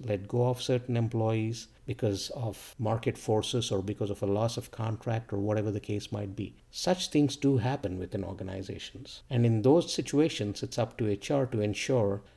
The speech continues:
that all the employees are being treated with respect, they're being compensated fairly as they're asked to step out of the organization,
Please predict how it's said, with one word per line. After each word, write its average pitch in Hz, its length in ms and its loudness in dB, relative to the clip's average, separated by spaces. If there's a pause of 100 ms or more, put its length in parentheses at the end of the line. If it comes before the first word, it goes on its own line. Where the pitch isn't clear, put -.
(160)
that 107 360 -2 (120)
all 131 380 4
the 147 120 4
employees 113 800 2
are 104 80 0
being 107 280 0
treated 123 400 0
with 139 180 -2
respect, 107 560 -4 (340)
they're 110 140 2
being 120 400 2 (120)
compensated 127 840 0
fairly 113 680 2 (100)
as 104 160 0
they're 107 400 0 (240)
asked 107 360 -2
to 98 280 -2 (220)
step - 340 -2
out 98 360 -2
of 104 140 -6
the 110 100 2
organization, 98 880 -4